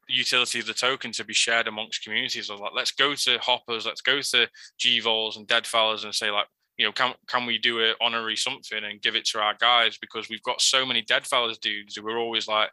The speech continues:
like, Deadfellaz will have a page, and when they've got seven thousand subscribers to get in their weekly information, like, they're gonna want to do something, do you know what I mean? And I think, you know, there's plenty of different ways that, again, we haven't really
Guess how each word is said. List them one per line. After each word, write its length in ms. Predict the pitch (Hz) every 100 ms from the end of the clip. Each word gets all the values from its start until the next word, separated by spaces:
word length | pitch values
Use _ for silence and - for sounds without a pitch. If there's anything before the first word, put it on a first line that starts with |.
| _ _ _ -
like, 120 | 104 _ _
Deadfellaz 500 | 135 139 - 127 117
will 140 | 117 113
have 160 | 117
a 80 | 110
page, 440 | - 123 123 120 113
and 120 | 110
when 100 | 113
they've 220 | 117 113
got 240 | 113 110 - - _ _ _ - -
seven 380 | - - 123 113
thousand 400 | - 123 120 113
subscribers 760 | 113 113 - - 123 131 104 -
to 80 | 104
get 180 | 113
in 100 | 107
their 160 | 110 104
weekly 380 | 117 110 113 110
information, 600 | 104 107 120 147 - 104
like, 200 | 101 - _ _ _
they're 80 | 127
gonna 220 | 143 160
want 240 | 131 143 135
to 80 | 123
do 180 | 135
something, 400 | 156 180 143 135 113
do 80 | 107
you 40 |
know 80 | 113
what 60 |
I 40 | 117
mean? 120 | 117
And 100 | 110
I 60 | 110
think, 340 | 127 120 - - - - - -
you 60 |
know, 80 | 120
there's 140 | 120 123
plenty 380 | 180 175 160 147
of 80 |
different 320 | 151 139 139 117
ways 260 | 123 120
that, 120 | 107 -
again, 220 | 110 113
we 60 | 113
haven't 260 | 120 113 120
really 200 | 117